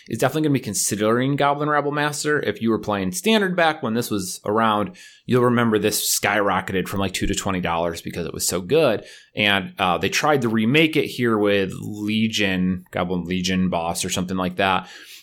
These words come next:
which is also seen play alongside Rabble Master, but I think Rabble Master is gonna be a four of in almost all situations before you're playing the other one.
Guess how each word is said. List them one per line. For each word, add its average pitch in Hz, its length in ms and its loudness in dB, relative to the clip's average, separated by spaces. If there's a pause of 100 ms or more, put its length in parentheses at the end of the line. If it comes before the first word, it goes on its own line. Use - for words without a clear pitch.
which 160 200 4
is 160 80 4
also 180 240 6
seen 117 180 0
play 113 160 2
alongside 98 480 0
Rabble 120 240 2
Master, 95 460 0
but 95 140 0
I 92 60 0
think 98 200 -4
Rabble 92 220 0
Master 90 360 0
is 85 120 -4
gonna 90 200 -2
be 80 280 -8
a 101 80 -6
four 110 500 2
of 90 260 -4
in 101 300 -2
almost 98 280 -2
all 95 140 0
situations 90 460 -4
before 85 320 -6
you're 85 100 -6
playing 90 320 -4
the 82 140 -8
other 87 260 -4
one. 87 300 -8